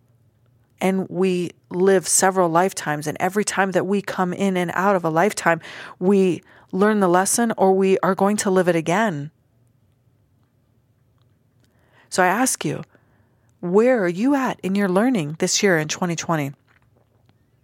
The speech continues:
What do you feel that you've by-, bypassed this year alone? <laughs> Where have you not acknowledged that you are living in fear or that this has brought up deep trauma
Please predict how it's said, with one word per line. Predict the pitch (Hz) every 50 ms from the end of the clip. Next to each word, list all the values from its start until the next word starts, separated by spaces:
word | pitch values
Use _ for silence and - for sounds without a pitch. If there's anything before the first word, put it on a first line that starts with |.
| _ _ _ _ _ _ _ _ _ _ _ _ _ -
What | 196 208 220 -
do | -
you | 247 240
feel | - - 226 214
that | 214 208
you've | 202 202 196 - -
by-, | - - 165 180
bypassed | 165 165 175 165 170 170 - - 151 147 147 - - - 175
this | 165 180 170 - -
year | 175 170 165 -
alone? | - 165 165 165 151 151 143 135 135 - _ _
<laughs> | _ _
Where | - 190 208 - 220 208 202 233
have | 202 - 214 196
you | 196 180 185 180
not | 180 170 165 170 170 -
acknowledged | 180 165 160 165 160 160 160 151 147 151 143 - - - - - - - - - - - - -
that | 180 185
you | 185 185
are | 180 175 170
living | 175 175 180 175 185 170 170
in | - - 180 170 165 165 165 - - - - - - _
fear | - - - 214 202 185 165 156 156 151 _ _ _ _ _ _ _ _ _ _ _ _ _ _ _ _ _ _ _ _ _ _ _ _ _ _ _ _ - -
or | 196 190 190 175
that | 175 175 170
this | - 180 -
has | - 180 165
brought | - - 180 170 170
up | 170 170 165
deep | 160 185 185 185
trauma | - - - 185 170 170 170 156 151 147 151